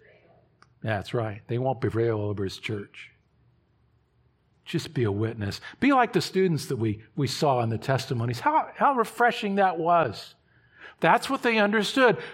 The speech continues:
the basics of the gospel, so that girl could recite it in an acronym. And, and that alone ties it to fact, and it lets her tell her story. It's the gospel, my friend.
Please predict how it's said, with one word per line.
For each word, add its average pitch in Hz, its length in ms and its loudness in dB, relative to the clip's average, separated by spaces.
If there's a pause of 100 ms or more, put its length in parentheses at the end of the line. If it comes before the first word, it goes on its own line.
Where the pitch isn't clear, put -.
the 185 100 4
basics 185 520 2
of 208 100 2
the 202 80 2
gospel, 214 480 4
so 180 180 2
that 175 180 4
girl 196 180 6
could 180 160 0
recite 208 480 4
it 175 120 4
in 151 120 0
an 151 100 0
acronym. 156 600 2 (280)
And, 190 180 2 (140)
and 156 240 0
that 214 400 6
alone 208 560 4 (120)
ties 196 400 6
it 233 120 -2
to 220 100 0
fact, 151 440 4 (140)
and 156 120 2
it 151 100 4
lets 147 240 2
her 180 100 0
tell 113 260 -2
her 151 120 -2
story. 147 800 -4 (1900)
It's - 240 -6
the 180 120 -4
gospel, 113 640 -4
my 95 180 -8
friend. 101 340 -12